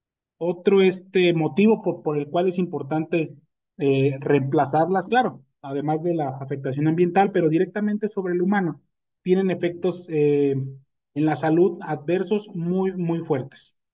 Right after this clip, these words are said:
Eh, pro-, se pueden producir envenenamientos, se pueden producir quemaduras, podemos producir lluvias ácidas, podemos producir, eh, un sinfín de reacciones ambientales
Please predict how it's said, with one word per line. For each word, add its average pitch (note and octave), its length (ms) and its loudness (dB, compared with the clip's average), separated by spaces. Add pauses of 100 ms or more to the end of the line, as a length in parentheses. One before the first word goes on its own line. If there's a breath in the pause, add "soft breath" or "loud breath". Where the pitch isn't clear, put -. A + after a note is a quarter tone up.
(300)
Eh, D3 200 -2 (220)
pro-, E3+ 340 4 (120)
se D#3+ 100 2
pueden F3+ 200 4
producir D#3+ 300 2
envenenamientos, E3 960 2 (260 loud breath)
se D3+ 140 -4
pueden E3+ 300 4
producir D#3 480 4
quemaduras, D#3+ 680 4
podemos E3 300 0
producir D#3 400 -4
lluvias C#3+ 360 -4
ácidas, F3+ 520 -2
podemos E3+ 340 -6
producir, E3 480 0 (480 loud breath)
eh, D3+ 240 4
un G3 200 2
sinfín G3 720 0
de E3+ 180 0
reacciones F3 440 0
ambientales F#3 800 0